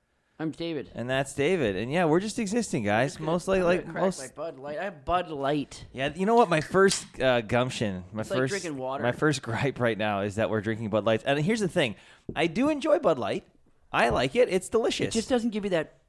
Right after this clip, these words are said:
Speaker 1: payoff you want.
Speaker 2: I just feel like I'm sitting here chatting with a chum. I want something with a little bit
Speaker 1: More bite.
Speaker 2: Yeah,
Speaker 1: You want
Speaker 2: yeah.
Speaker 1: a bit of a buzz.
Speaker 2: Something like Barks.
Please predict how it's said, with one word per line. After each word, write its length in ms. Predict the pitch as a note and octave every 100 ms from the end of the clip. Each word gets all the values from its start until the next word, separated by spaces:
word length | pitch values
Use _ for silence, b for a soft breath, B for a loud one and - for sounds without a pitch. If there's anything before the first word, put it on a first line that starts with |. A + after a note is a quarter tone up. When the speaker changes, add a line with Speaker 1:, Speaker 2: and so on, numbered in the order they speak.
| -
Speaker 1:
payoff 500 | - A3+ D#3 G#2+ -
you 120 | A#2+
want. 200 | F#2+ F2
Speaker 2:
I 40 | F2+
just 240 | G#3+ -
feel 200 | G#3+ G#3
like 220 | G3+ F3+
I'm 140 | D#3+ C3
sitting 360 | - G3+ F#3
here 280 | F#3+ F#3+ F#3
chatting 420 | - F#3 F3 D#3+
with 180 | D#3+ D3
a 60 | A2+
chum. 540 | - E3 E3 E3 E3
I 140 | E3 B2+
want 260 | C#3+ C#3+
something 300 | - D#3+ C3
with 140 | C3 B2+
a 40 |
little 380 | A#2+ C#3 D3+ D#3+ D#3
bit 340 | D3+ D3 -
Speaker 1:
More 280 | F3 G#3 G#3
bite. 420 | F#3 A3+ C#4+ A#3
Speaker 2:
Yeah, 360 | - A3+ - G3+
Speaker 1:
You 80 | A3
want 180 | B3 B3
Speaker 2:
yeah. 120 | E3+
Speaker 1:
a 20 |
bit 160 | A3+ C#4
of 100 | C#4
a 60 |
buzz. 480 | G#3+ A3 C4 G#3 A#2
Speaker 2:
Something 260 | - A#3+ C4
like 240 | A3+ A2+
Barks. 560 | C#3 C3+ F#2 - -